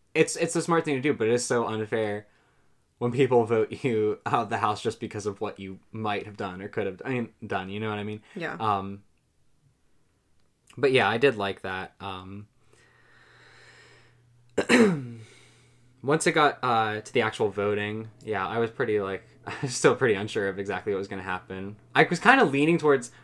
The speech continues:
Speaker 1: Ross was gonna win, but then, I don't know, after their, yeah, after their questions, I didn't really know.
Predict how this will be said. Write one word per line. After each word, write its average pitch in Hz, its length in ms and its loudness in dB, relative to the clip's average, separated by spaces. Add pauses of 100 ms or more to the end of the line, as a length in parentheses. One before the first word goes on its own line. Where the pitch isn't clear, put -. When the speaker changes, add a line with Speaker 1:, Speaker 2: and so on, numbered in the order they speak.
(120)
Speaker 1:
Ross 113 340 0
was 143 120 -6
gonna 147 240 0
win, 151 220 -2
but 127 140 -2
then, 120 380 -2
I 131 60 -2
don't 139 120 2
know, 101 140 -2
after 143 260 -4
their, 139 180 0 (280)
yeah, 92 300 -6
after 131 280 -6
their 117 180 -4 (520)
questions, 98 400 -6
I 95 80 -4
didn't 113 200 -8
really 95 340 -4
know. 92 320 -14